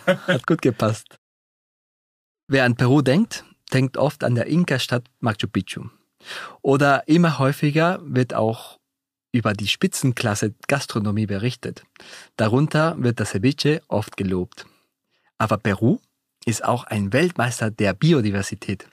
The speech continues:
Mit tausendachthundertneunundsiebzig Vogelarten ist Peru weltweit die Nummer eins in der Vogelvielfalt. Fast achtzehn Prozent der Landesfläche ist in irgendeiner Form als Naturschutzgebiet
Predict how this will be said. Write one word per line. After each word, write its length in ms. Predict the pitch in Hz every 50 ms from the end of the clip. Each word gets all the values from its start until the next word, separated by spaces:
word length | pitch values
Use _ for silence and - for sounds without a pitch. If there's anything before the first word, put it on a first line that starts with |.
| _ _ _ _ _ _ _ _ _ - -
Mit 160 | 120 110 - _ _ -
tausendachthundertneunundsiebzig 2250 | - 113 143 170 165 - - 120 - - 131 - - - 123 107 101 95 - _ - - 110 107 120 127 160 165 139 120 - - 127 120 - - - 110 104 - - - _
Vogelarten 760 | - - - 185 202 151 104 - - 98 - - - 135 139 - - - - - - _ _ _ -
ist 260 | - 120 110 - -
Peru 400 | - 110 98 104 117 135 160 180 - - - _ _ _ _ -
weltweit 1080 | 113 101 101 117 135 165 185 - _ _ _ - - 117 113 104 113 120 123 - - - _ _ _ -
die 140 | - - -
Nummer 260 | 123 131 127 - - _ -
eins 560 | - 104 110 127 135 139 131 - - - - _ _
in 140 | - 117 107
der 120 | 104 98
Vogelvielfalt. 1000 | - - 131 120 113 95 87 - - 98 90 95 - - 87 87 - _ _ _ _ _ _ _ _ _ _ _ _ _ - - - - - _ _ _
Fast 320 | - - 147 143 - - -
achtzehn 360 | 127 127 - - - 175 160
Prozent 400 | 143 123 120 - 131 120 120 107
der 60 | 95
Landesfläche 760 | 95 113 185 214 180 123 - - 104 101 104 - 156 180 214 - _ _ _ _ _ _ _ _ -
ist 200 | 120 113 - -
in 180 | 113 110 - -
irgendeiner 420 | 143 156 165 139 117 123 117 104
Form 380 | - - - 127 120 147 190 208
als 240 | - 113 107 - -
Naturschutzgebiet 960 | 117 101 - - 160 156 139 - 117 - - - 101 - 110 107 - -